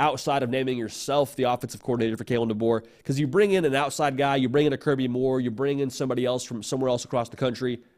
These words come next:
Maybe they have a strong resume, but there's always that, uh, that question mark of, "Well, how do they fit in our system?"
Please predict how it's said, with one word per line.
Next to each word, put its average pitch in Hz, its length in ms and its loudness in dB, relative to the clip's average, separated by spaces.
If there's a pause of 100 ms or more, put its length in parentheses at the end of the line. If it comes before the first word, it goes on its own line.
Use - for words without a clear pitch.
(540)
Maybe 123 440 2
they 135 100 4
have 123 140 2
a 117 40 -6
strong 113 360 -2
resume, 160 400 0
but 127 120 -4
there's 123 200 0
always 175 720 4
that, 170 240 2
uh, 151 240 4 (480)
that 113 180 -4
question 170 380 0
mark 131 220 0
of, 107 120 0
"Well, 101 80 -2
how 117 220 -6
do 110 80 -4
they 107 100 -2
fit - 260 -8
in 87 160 -18
our 104 240 -6
system?" - 400 -14